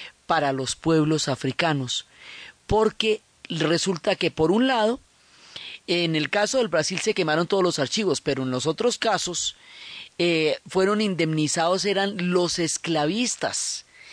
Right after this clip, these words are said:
Es decir, los que habían cometido el crimen fue a los que, a los que les dieron las indemnizaciones, no los esclavizados.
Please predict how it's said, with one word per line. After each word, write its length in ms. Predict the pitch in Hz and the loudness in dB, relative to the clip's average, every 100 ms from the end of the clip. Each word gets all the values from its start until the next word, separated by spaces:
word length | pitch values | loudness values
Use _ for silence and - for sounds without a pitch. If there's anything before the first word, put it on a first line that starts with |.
| - - | -20 -6
Es 140 | 165 170 | -2 0
decir, 300 | 202 233 190 | 0 0 0
los 200 | 196 - | 0 2
que 100 | 165 | 2
habían 260 | 170 170 | 2 0
cometido 520 | 180 202 175 - 180 | 0 0 0 0 2
el 140 | 196 - | 2 2
crimen 320 | 220 190 190 | -2 0 -2
fue 180 | - 185 | 0 2
a 60 | |
los 220 | 190 170 - | 2 0 0
que, 260 | 156 139 - - - - | 0 0 -4 -14 -14 -2
a 120 | 160 | 0
los 180 | 170 - | 0 0
que 120 | 160 | 0
les 120 | 151 | 2
dieron 200 | 151 175 | 2 2
las 100 | 190 | 2
indemnizaciones, 840 | 165 156 151 160 143 170 175 185 - | 0 0 0 -2 -2 0 0 -2 0
no 300 | 190 190 233 | 4 4 4
los 200 | 240 208 | 2 0
esclavizados. 1000 | 196 - 175 170 208 196 156 - - | -2 0 0 0 0 0 0 -2 -6